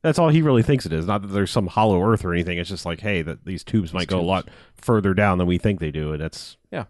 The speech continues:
Speaker 1: you know, relevant to what I do. And she's like, "No, look at these symbols in the book."
Speaker 2: Yeah, 'cause
Speaker 1: My
Speaker 2: she gets her father's
Speaker 1: Yeah.
Speaker 2: copy of the book, and they match up
Speaker 1: Yeah.
Speaker 2: to
Speaker 1: Same symbols.
Speaker 2: Yeah.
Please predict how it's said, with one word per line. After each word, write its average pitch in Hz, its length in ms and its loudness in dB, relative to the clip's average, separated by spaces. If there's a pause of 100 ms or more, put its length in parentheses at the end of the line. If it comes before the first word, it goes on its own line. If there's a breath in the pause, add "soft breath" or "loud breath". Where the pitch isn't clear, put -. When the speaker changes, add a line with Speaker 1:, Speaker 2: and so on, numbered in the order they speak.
(200)
Speaker 1:
you 95 140 -6
know, 76 80 -4
relevant 87 440 -2
to 85 60 -6
what 85 120 0
I 95 100 0
do. 73 220 -4 (520 soft breath)
And 95 120 -10
she's 98 120 -6
like, 104 140 -2
"No, 123 160 4
look 113 160 4
at 131 40 6
these 110 140 6
symbols 98 360 2
in 95 80 2
the 87 100 0
book." 92 460 0 (180)
Speaker 2:
Yeah, 123 120 0
'cause 98 80 2
Speaker 1:
My - 20 0
Speaker 2:
she 160 160 0
gets 151 160 0
her 135 100 2
father's 123 380 2
Speaker 1:
Yeah. 95 80 0
Speaker 2:
copy 113 240 2
of 95 80 -2
the 92 80 -8
book, 98 260 -2
and 87 100 -8
they 98 100 -4
match 98 280 -2
up 98 200 -4
Speaker 1:
Yeah. 87 180 -2
Speaker 2:
to 87 180 -8
Speaker 1:
Same 101 340 0
symbols. 139 460 2
Speaker 2:
Yeah. 76 180 -10